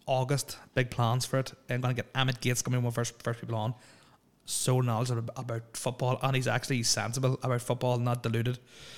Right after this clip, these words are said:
So it'd be good to get somebody, um, <laughs> good to get somebody, like, level-headed on. And he says to me, "Thierry, Thierry Henry did, he didn't deserve the Ballon d'Or." <laughs> We're not gonna get into Gatesy whenever you're on the podcast. We will discuss this at length. Um,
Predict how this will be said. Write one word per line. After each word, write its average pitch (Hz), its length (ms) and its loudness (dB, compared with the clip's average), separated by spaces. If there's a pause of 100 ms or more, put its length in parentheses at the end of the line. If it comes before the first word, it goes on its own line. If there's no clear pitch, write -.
(240)
So - 100 -12
it'd - 60 -8
be 131 60 2
good 127 160 4
to 123 60 4
get 120 100 2
somebody, 117 380 2
um, 101 680 0 (1120)
<laughs> - 0 -
good 117 560 2
to 127 60 0
get 143 160 2
somebody, 143 260 2
like, 127 220 2
level-headed 127 360 6
on. 139 160 6 (400)
And - 80 2
he 135 80 4
says 123 200 2
to 123 40 -2
me, 135 200 2
"Thierry, - 420 2
Thierry 147 220 4
Henry 131 240 6
did, 131 140 4
he 139 80 4
didn't 143 260 2
deserve 127 240 2
the 123 80 2
Ballon 123 260 2
d'Or." 120 340 2 (160)
<laughs> - 220 -8
We're - 60 4 (640)
not 135 140 4
gonna 135 140 2
get 127 100 0
into 131 220 2 (320)
Gatesy 139 320 4
whenever 135 300 4
you're 135 160 4
on 131 80 2
the 135 80 0
podcast. 139 480 4
We 135 180 0
will 127 120 0
discuss 123 340 0
this 120 240 0
at 113 140 0
length. 110 440 -2 (280)
Um, 117 680 -4